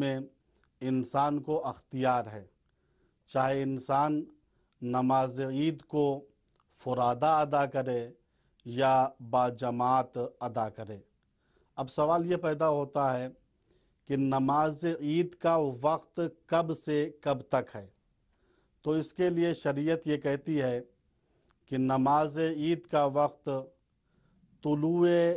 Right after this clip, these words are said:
آفتاب سے، یعنی سورج نکلنے سے لے کر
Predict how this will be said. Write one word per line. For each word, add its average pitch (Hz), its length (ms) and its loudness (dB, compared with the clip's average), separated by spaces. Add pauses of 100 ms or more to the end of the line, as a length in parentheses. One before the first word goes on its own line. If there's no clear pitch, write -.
(180)
آفتاب 139 840 2
سے، 143 180 -2 (300)
یعنی 131 260 -2
سورج 143 600 -2
نکلنے 135 580 -2
سے 151 200 -2
لے 151 300 0
کر 135 240 0